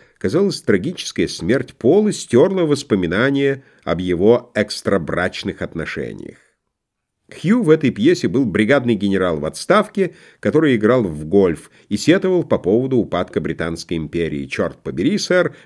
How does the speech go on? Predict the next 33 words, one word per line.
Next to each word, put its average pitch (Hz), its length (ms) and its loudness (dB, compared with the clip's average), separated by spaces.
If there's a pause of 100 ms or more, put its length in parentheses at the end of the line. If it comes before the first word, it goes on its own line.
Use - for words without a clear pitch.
была 107 320 2
бы 85 120 -2
на 82 120 -4
то 85 140 -2
моя 76 260 -4
воля, 190 320 4
я 123 220 4
поставил 113 560 0
бы 90 180 -4
всех 113 300 -2
этих 87 300 -8
проклятых 90 680 -4
социалистов 127 640 -4
к - 60 -16
стенке». - 560 -12 (360)
А 131 220 2
Эллен, 185 380 6
теперь 101 320 0
уже 101 160 -2
далеко 110 320 2
не 107 100 4
молодая, 101 640 0 (320)
превратилась 151 880 2
из 143 140 2
жеманной 110 640 4
барышни 185 800 0 (200)
в 156 60 -4
веселую, 214 600 4
современную, 147 720 4
злую 127 320 2
на 113 100 4
язык 92 240 0
женщину. - 580 -12